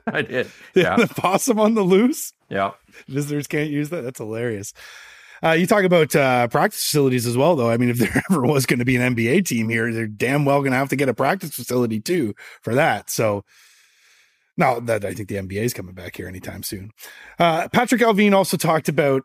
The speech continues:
Speaker 2: uh, Ethan Bear a little bit, which is interesting because Ethan Bear right now doesn't have a contract with the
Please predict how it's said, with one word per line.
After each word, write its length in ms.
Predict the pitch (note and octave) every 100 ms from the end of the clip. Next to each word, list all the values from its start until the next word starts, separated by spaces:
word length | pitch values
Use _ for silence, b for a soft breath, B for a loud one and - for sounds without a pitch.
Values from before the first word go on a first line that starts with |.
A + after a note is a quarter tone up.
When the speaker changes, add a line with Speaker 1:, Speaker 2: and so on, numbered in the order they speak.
| _
Speaker 2:
uh, 300 | C3+ B2 A#2+
Ethan 260 | - D3+ D3
Bear 260 | B2 A#2+ A#2+
a 60 |
little 160 | A2+ G#2+
bit, 200 | G2 F#2
which 200 | D#3 -
is 80 | E3
interesting 420 | E3+ - - A#2
because 280 | D#3+ D3+ B2+
Ethan 240 | B2+ C3+
Bear 320 | A#2+ A#2+ A#2 A2+
right 180 | A#2+
now 300 | A#2 A#2 A2+
doesn't 320 | A2 A#2 A2 G#2
have 160 | G#2+
a 40 | G#2
contract 540 | F#3 C4 - A2 A2
with 140 | B2
the 260 | - A#2 A2